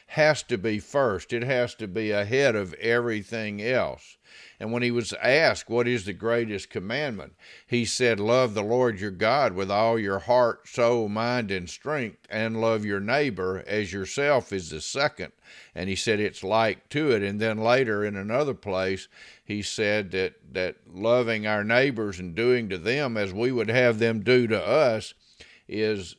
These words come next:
is a summation of all of the law.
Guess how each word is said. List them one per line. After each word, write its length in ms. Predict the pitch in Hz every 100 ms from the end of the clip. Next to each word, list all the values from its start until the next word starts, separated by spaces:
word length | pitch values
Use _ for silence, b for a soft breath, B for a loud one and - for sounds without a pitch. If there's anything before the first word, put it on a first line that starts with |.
| -
is 340 | 73 117 110 90
a 140 | 95
summation 800 | - 147 143 139 156 170 - 117
of 120 | 120
all 340 | 123 170 208 117
of 160 | 95
the 120 | 87 85
law. 420 | 82 71 64